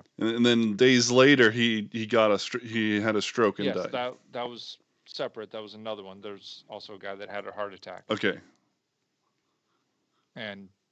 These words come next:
Speaker 2: died on
Speaker 1: Hmm,
Speaker 2: scene.
Speaker 1: interesting. Which is, which is interesting because they didn't, um, that wasn't mentioned by the Capitol Police, uh,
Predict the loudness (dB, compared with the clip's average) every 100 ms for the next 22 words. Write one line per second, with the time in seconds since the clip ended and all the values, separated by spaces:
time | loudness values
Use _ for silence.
0 | _ _ _ -8 -6 -6 -8 -8 -8 -8
1 | -10 -10 -8 -6 -8 -10 -20 -12 -4 -2
2 | -2 -2 0 2 2 0 0 2 2 2
3 | 2 2 0 0 0 0 0 0 -2 -2
4 | -4 -8 -10 _ _ _ _ _ _ _
5 | _ _ _ 0 2 2 0 0 -2 -2
6 | -2 -4 -6 -8 -10 -14 _ _ _ _
7 | _ _ _ -4 0 2 0 -2 -2 -2
8 | -2 -2 -4 -4 -4 -2 -2 -4 -8 -12
9 | -16 -20 _ _ _ _ _ _ _ -12
10 | -8 -6 -8